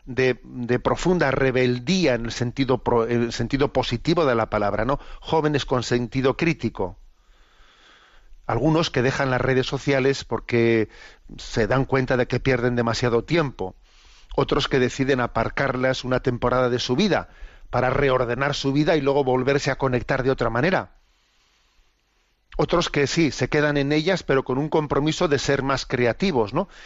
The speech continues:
Y no dejarse arrastrar. Existe, sí, existe esa tendencia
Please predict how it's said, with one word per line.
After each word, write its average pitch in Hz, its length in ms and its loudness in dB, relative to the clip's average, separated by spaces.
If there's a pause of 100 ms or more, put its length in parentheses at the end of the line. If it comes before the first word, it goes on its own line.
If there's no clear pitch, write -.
(160)
Y 127 80 -4
no 131 100 4
dejarse 131 400 0
arrastrar. 127 580 -2
Existe, 107 640 -2
sí, 120 340 -4
existe 120 560 0 (340)
esa 123 340 0
tendencia 123 680 0